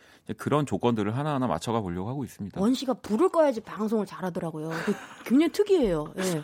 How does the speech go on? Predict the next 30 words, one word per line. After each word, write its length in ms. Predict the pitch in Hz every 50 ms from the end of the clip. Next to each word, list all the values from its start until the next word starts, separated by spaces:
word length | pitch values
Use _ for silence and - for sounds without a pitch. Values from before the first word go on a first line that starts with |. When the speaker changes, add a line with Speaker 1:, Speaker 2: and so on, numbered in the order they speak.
| - - - -
Speaker 2:
조명이 520 | - - 247 254 262 294 320 330 339 311 262
없고, 720 | 180 185 226 - - - - 320 330 311 247 180 143 - - - -
그러니까 220 | - - 226 - - -
불은 340 | - - 320 359 415 415 403
꺼도 580 | 403 392 392 370 - 392 392 381 339 233 - _ -
그 160 | - 247 247 233
보이는 680 | - 269 294 320 330 330 320 320 320 320 330 330 311
라디오는 320 | 269 262 262 277 285 294 269
할 100 | 370 403
거죠? 360 | - 349 311 277 339 453 508 _ _ _ _ _ _ _ -
예? 60 | 254
Speaker 1:
어, 340 | - 101 101 101 98 92 80 - - - _ _ _ _ _ _ -
네, 240 | - 131 135 135 117
Speaker 2:
예, 40 | 104
Speaker 1:
보이는 300 | - - - - - 156
Speaker 2:
그건 100 | 143 110 -
Speaker 1:
라디오는 300 | - - - 440 440 -
Speaker 2:
해야죠. 180 | - 262 -
그건 260 | - - - 233 226
해야죠. 520 | 247 269 277 262 226 - 196 175 175 185 202 214
예. 100 | 190 180 175
Speaker 1:
네, 80 | 185 - -
또 160 | 98 95 85
원하시면, 680 | 80 87 87 101 107 - - 87 85 95 101 90 85 87 90
Speaker 2:
예. 40 |
Speaker 1:
네, 260 | 90 85 80 85 90 - _ _ _ _ _ _ _ _ _ _
하려고 360 | _ - 123 131 127 110 107 101
하고요. 460 | - 147 151 135 92 85 98 110 107 _ _
네. 160 | - 80 - 110 - _ _ _ _ _ _ _ _ _ _ _ _ _ _ _ _
Speaker 2:
그 80 | - 214